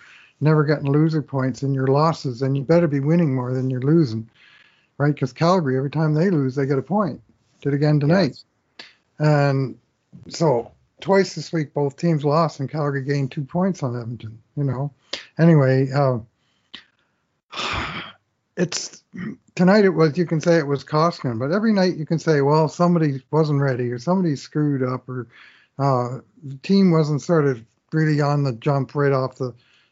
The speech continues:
Speaker 1: beginning of the game." You know, on the road trip, we count high danger shots. Uh, and I haven't had time to add up the shots on net and that kind of thing. High danger shots, five first periods on the road trip, fifteen for,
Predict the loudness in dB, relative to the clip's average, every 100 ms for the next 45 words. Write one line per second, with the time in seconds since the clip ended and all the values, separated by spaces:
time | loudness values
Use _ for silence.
0 | _ -4 0 0 0 -2 -2 -2 -2 -6
1 | -14 _ 0 2 4 4 2 2 2 0
2 | 0 -4 -2 -6 -2 0 0 2 2 2
3 | 0 0 -2 -4 -6 -8 -12 -16 -20 _
4 | _ _ _ -6 0 2 2 2 2 2
5 | 2 2 -2 -4 -4 -2 -2 0 0 0
6 | 0 -2 -6 -6 -6 -10 -10 -8 -6 -4
7 | -2 -2 -4 -6 -6 -4 -4 -4 -2 0
8 | 2 2 0 -2 -2 -2 -2 -6 -20 _
9 | -4 2 2 0 -2 -2 -2 2 2 2
10 | 0 0 0 0 -2 -4 -6 _ _ _
11 | _ -6 -6 -2 0 0 0 2 2 0